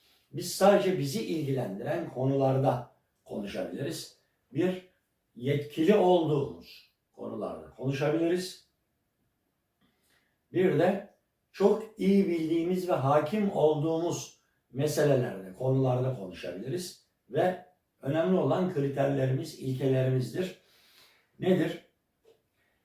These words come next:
Ee, öncelikle bu işte,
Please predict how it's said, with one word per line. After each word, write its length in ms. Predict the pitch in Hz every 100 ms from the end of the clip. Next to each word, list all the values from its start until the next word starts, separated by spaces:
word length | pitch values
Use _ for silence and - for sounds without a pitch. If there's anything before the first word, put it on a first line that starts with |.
| -
Ee, 360 | - 92 90 - _ _ _ _ _ _ _ _ _ _
öncelikle 880 | 160 175 170 190 190 156 160 185 - _ _ _ _ _ _ _ _ _ _ _ _ _ _ _ _ _ _ _ _ _ _ _ _ _ _ 151
bu 200 | 190 156
işte, 560 | 131 - 135 - -